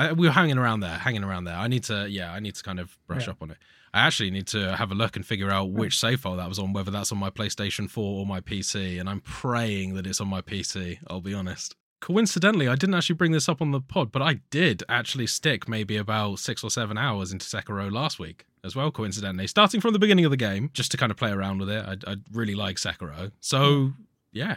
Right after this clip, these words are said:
Speaker 2: good timing, I guess, to, uh, to get back into it.
Speaker 1: So there you go. Simple as that.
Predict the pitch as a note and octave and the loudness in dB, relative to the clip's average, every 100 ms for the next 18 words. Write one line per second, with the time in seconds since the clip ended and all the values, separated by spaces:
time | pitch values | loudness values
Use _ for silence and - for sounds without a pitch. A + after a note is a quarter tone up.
0 | - A#2+ - D#3+ F#3+ C3 G2+ G2 C3 - | -4 -4 0 2 4 4 2 0 -2 -4
1 | - B2+ A2+ A2+ A2+ A2+ A2 - B2 C3 | -4 -2 0 0 0 0 -2 -4 -4 -2
2 | B2 D3 E3+ A2 F2+ _ _ - D#3 D#3+ | -2 -2 -4 -4 -10 _ _ 6 10 10
3 | G3+ - - - D#3+ D3 D#3 E3+ F#3+ | 10 6 0 2 4 6 4 2 0